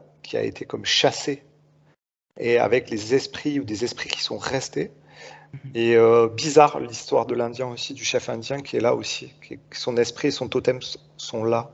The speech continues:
Speaker 1: tu vois.
Speaker 2: Mhm.
Speaker 1: Donc là, on a vraiment des symboles qui sont très forts et qui sont posés sur cette ligne, cette, euh,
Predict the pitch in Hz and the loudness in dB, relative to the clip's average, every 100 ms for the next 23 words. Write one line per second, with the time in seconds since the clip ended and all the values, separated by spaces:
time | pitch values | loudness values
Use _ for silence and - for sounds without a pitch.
0 | - - 120 143 160 147 147 _ _ _ | -20 -8 -8 -8 -10 -10 -12 _ _ _
1 | _ - - - 117 113 156 135 110 127 | _ -20 -20 -16 0 6 8 8 6 4
2 | 143 151 117 - 143 147 143 - 110 - | 2 2 -2 2 2 2 -2 -6 -10 -4
3 | - 139 147 165 139 - 127 120 - _ | -2 0 2 2 0 -8 -12 -12 -16 _
4 | _ _ - 139 135 139 127 - 117 117 | _ _ -4 -2 -2 -4 -4 -6 -4 -6
5 | 113 120 120 107 - _ _ _ _ _ | -8 -8 -8 -10 -12 _ _ _ _ _
6 | _ _ _ _ _ _ - - - - | _ _ _ _ _ _ -20 -20 -16 -14
7 | 52 | -14